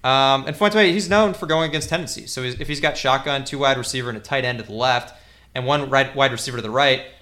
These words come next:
the defense is thinking run left all the way, but Fuente will just as often run it to the right, to the weak side of the field. So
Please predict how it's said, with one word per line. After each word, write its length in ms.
the 40
defense 340
is 120
thinking 280
run 200
left 240
all 120
the 60
way, 200
but 120
Fuente 360
will 120
just 260
as 140
often 400
run 180
it 120
to 100
the 80
right, 400
to 80
the 80
weak 220
side 400
of 80
the 80
field. 320
So 480